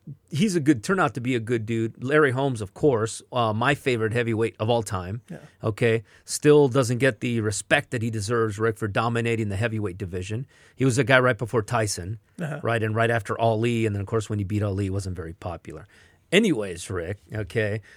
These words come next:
Speaker 1: that's also relevant because, of course, we got the big heavyweight fight coming up this weekend with Ariel and Ruiz, man.
Speaker 2: Mm-hmm.
Speaker 1: So we're gonna be talking about that.
Speaker 2: Yeah.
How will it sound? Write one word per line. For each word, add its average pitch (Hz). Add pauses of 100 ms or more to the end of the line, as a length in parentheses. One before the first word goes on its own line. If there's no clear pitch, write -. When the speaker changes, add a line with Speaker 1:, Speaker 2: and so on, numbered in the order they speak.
(120)
Speaker 1:
that's 135
also 160
relevant 117
because, 107
of 110
course, 131
we 127
got 117
the 113
big 107
heavyweight 113
fight 117
coming 110
up 107
this -
weekend 110
with 98
Ariel 113
and 98
Ruiz, 98
man. 92
Speaker 2:
Mm-hmm. 147 (380)
Speaker 1:
So 120
we're 117
gonna 135
be 131
talking 127
about 123
that. 110 (220)
Speaker 2:
Yeah. 165